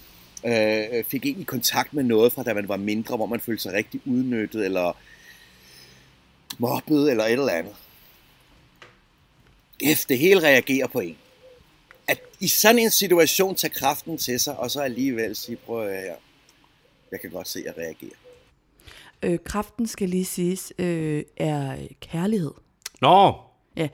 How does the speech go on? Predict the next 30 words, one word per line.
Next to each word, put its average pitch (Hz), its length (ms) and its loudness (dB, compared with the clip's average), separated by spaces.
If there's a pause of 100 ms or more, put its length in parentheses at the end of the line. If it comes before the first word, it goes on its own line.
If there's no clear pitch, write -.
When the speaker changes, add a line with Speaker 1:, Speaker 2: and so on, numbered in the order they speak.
(200)
Speaker 2:
øh, 185 160 -2
det 226 100 4
har 208 60 4
han 190 80 0
talt 180 280 -4
om 170 180 -2
tidligere 190 440 0 (160)
i, 185 180 -8
i 180 200 -8
klippet, 180 400 -6 (520)
at, 175 300 -4
øh, 165 140 -6
k-, - 160 -16 (120)
der 185 60 0
er 180 40 2
en 180 200 0
kro-, 180 240 -10 (100)
kraft - 300 -6
omkring - 340 -8
os. - 180 -16 (200)
Speaker 3:
Ja. 110 180 2 (600)
Speaker 2:
Øh, 160 260 -14
og 147 120 -16
den, 156 180 -8
den, 160 300 -8 (260)
den 175 120 -4
hedder 175 120 0
så 165 100 -4
kærlighed 160 360 0 (360)
hos, 180 220 -6